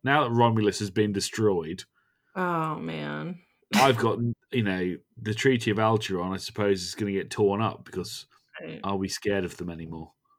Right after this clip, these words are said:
Speaker 1: I don't know.
Speaker 2: Well, I, I, they should, even before Romulus got destroyed, they should have updated it. It was,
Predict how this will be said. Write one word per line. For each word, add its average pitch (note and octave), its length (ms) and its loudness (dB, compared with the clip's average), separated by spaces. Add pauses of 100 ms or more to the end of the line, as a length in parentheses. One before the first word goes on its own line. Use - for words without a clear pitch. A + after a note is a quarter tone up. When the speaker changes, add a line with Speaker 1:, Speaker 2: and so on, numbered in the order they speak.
(100)
Speaker 1:
I F#2+ 60 -6
don't G2+ 200 0
know. G2 280 -2 (1300)
Speaker 2:
Well, G3 320 6
I, F3 240 -2 (100)
I, E3+ 120 -2
they E3 160 -2
should, D3+ 340 -8 (680)
even A3+ 240 8
before F3 360 6
Romulus D#3 500 2
got D#3 200 -4
destroyed, D#3+ 340 -4
they D#3 60 -6
should D#3 200 -2
have - 120 -12
updated D3 460 0
it. C#3 120 -6
It - 120 -8
was, D#3 180 -6